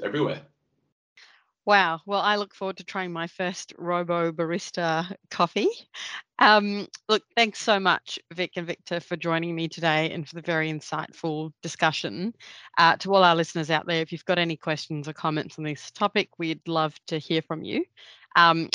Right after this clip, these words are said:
Speaker 2: and be sure to tune in to our next episode, uh, of, um, our podcast series, where we'll be focusing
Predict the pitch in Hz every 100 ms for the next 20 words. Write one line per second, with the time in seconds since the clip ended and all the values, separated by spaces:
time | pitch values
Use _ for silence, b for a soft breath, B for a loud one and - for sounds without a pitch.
0 | - 196 185 196 196 175 170 - 180 170
1 | 160 165 - 165 160 156 - - - 165
2 | - 156 156 151 - - 160 151 - _
3 | 151 151 147 - - B B B B -
4 | 160 156 156 - 165 160 - 185 - 170
5 | - 180 - 202 277 415 - 180 165 156
6 | 156 - 160 160 170 - 160 156 156